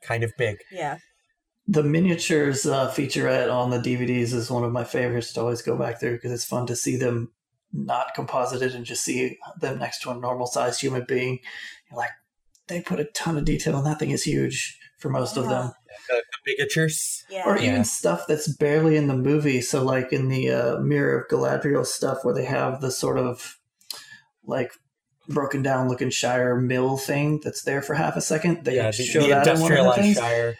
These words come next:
Speaker 3: You know, like, someone spent a ton of time to build this thing that's on screen for maybe three or four seconds. It's
Speaker 1: Yeah.
Speaker 3: insane.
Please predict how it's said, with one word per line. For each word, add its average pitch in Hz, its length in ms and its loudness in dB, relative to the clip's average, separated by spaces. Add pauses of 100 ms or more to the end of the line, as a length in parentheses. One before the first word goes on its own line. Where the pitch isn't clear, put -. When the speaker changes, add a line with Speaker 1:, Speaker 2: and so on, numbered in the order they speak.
Speaker 3:
You 214 80 2
know, 208 60 6
like, 196 100 2
someone 233 280 2
spent - 420 0
a 143 160 2
ton 165 260 2
of 160 80 2
time 156 240 2
to 139 60 0
build 139 280 2
this 131 220 0
thing 127 260 0
that's 127 220 0
on 135 220 0
screen 127 360 -2
for 127 140 -2
maybe 127 260 0
three 131 280 0
or 127 100 0
four 123 220 0
seconds. 120 680 -4 (800)
It's 101 240 2
Speaker 1:
Yeah. 135 60 0
Speaker 3:
insane. 120 440 -2